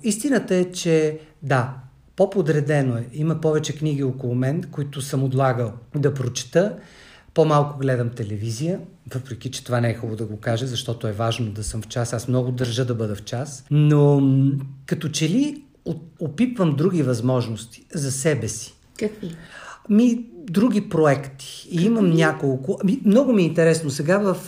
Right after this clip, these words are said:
Speaker 1: Ето и ти се занимаваш с такъв проект. Аз не съм се осмелил още да имам собствен подкаст, но смятам, че това е много ценно. Слушам много подкастове световни.
Speaker 2: Много е модерно и актуално в момента.
Speaker 1: Да, и е изключително ценно за мен.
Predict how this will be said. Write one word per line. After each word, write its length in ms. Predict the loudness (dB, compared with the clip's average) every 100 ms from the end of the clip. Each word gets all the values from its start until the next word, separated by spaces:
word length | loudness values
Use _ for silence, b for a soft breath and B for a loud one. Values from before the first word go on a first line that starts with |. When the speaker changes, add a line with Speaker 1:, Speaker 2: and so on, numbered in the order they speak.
| -4 0
Speaker 1:
Ето 240 | 0 0
и 80 | -2
ти 100 | -2
се 120 | 0
занимаваш 440 | 0 2 2 0
с 60 | -2
такъв 300 | -6 -6 -8
проект. 540 | -4 -2 -2 -6 -18 -20 B B B
Аз 180 | -2 2
не 80 | 2
съм 180 | 2
се 100 | 2
осмелил 400 | 0 0 2 4 4
още 220 | 2 0
да 80 | 0
имам 140 | 0
собствен 460 | 2 0 0 -4 -2
подкаст, 600 | -6 -4 -4 -4 -8 -14 B B
но 60 | -6
смятам, 320 | 2 2 2
че 100 | -2
това 140 | 0 0
е 40 |
много 260 | 0 -2 -4
ценно. 400 | -2 0 0 -2
Слушам 380 | -4 -4 0 2
много 340 | 2 0 -2
подкастове 640 | -4 -4 -6 -6 -8 -8
световни. 520 | -8 -8 -6 -6 -8 -12 -6
Speaker 2:
Много 320 | -6 -4 -4
е 40 |
модерно 500 | -4 -4 -2 -2 -4
и 40 | -6
актуално 480 | -8 -8 -6 -6
в 100 | -8
момента. 340 | -10 -8 -8 -6
Speaker 1:
Да, 440 | 0 2 2 0 0
и 140 | 2
е 40 | 2
изключително 840 | 2 -2 -2 -2 0 2 2 -2
ценно 420 | 0 2 2 2 -2
за 160 | -4
мен. 280 | -6 -10